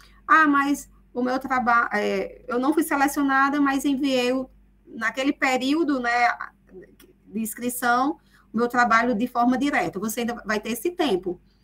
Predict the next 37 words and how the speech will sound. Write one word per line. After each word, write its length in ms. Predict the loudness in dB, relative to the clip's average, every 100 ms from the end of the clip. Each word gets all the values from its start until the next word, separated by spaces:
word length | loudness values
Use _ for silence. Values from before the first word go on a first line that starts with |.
| _ _
também 260 | -2 -2 -2
pra 160 | -4 -4
você, 240 | -2 -4
pra 260 | -6 -8 -6
que 60 |
você 200 | -4 -6
possa 380 | -2 2 2 0
se 100 | -6
inscrever, 580 | -8 -6 -4 0 0 0
porque 540 | -4 -6 -4 -2 -2 -4 -16 -20 -12
o 80 | -4
resultado 760 | 4 4 4 -2 4 4 4 0
final, 880 | -4 2 4 6 4 4 2 -4 -6
né, 140 | -4
dessas 320 | 0 -2 -2 -6
inscrições 540 | -6 -6 -4 0 0
diretas, 680 | 0 2 0 0 -2 -4 -4
de 120 | -4
todos 260 | -4 -8 -8
os 80 |
trabalhos 840 | -4 -4 2 4 6 4 2 0 -4
que 120 | -8
foram 260 | -4 0
aprovados, 760 | 0 0 -2 4 4 4 0 -10 _ 0
vai 140 | 0
sair 180 | 2 0
no 140 | 0 -2
dia 160 | 0
vinte 240 | 4 4 4
e 80 |
oito, 320 | 2 0 -2 -2
né? 100 | -2
Então, 220 | -2 -2
daqui 240 | -2 -2
a 80 | -4
três 320 | -4 -2 0
dias, 520 | 0 -2 0 -2 -4